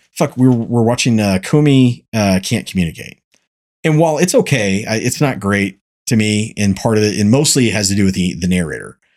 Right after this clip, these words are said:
I can't stand when the narrator jumps in and has to say something. Fucking drives me up the wall. I don't need her talking, uh, about anything.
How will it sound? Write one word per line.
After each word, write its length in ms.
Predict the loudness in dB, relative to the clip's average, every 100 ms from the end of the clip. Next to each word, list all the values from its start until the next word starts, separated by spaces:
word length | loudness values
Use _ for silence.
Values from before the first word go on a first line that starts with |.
| _ -8
I 60 |
can't 260 | -4 -4 -4
stand 320 | -4 -2 0
when 100 | 2
the 60 | 2
narrator 380 | 2 2 0
jumps 320 | 0 -2 -2 -4
in 100 | -4
and 100 | -4
has 140 | -6
to 60 | -8
say 180 | -8
something. 400 | -6 -6 -10 -20 _ _ _ _
Fucking 240 | -4 0 0
drives 320 | 2 0 2
me 80 | 0
up 80 |
the 80 | -2
wall. 260 | -6 -8 -4
I 80 | -2
don't 180 | 0 2
need 220 | 2 2
her 340 | 2 0 0 -4
talking, 540 | -4 -2 0 -2 -2 -6
uh, 180 | -4 -4 -4
about 260 | -4 -4 0
anything. 460 | 0 0 -6 -8